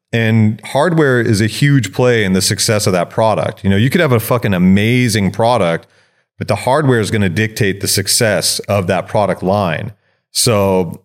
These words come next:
you know, we've been doing a lot of R and D, and I feel like our alchemy line is gonna do a, a pretty good launch since we've, you know, vetted the hardware and the burn and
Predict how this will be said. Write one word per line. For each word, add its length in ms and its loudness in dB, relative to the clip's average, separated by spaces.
you 100 0
know, 120 2
we've 220 2
been 120 2
doing 220 2
a 40 2
lot 180 2
of 60 0
R 140 0
and 140 0
D, 240 2
and 80 0
I 80 2
feel 220 -2
like 200 0
our 120 0
alchemy 420 0
line 280 0
is 120 -2
gonna 200 0
do 640 0
a, 100 0
a 140 0
pretty 320 0
good 180 0
launch 380 2
since 240 0
we've, 420 -4
you 100 0
know, 160 2
vetted 340 0
the 200 4
hardware 640 0
and 240 2
the 60 2
burn 560 2
and 540 2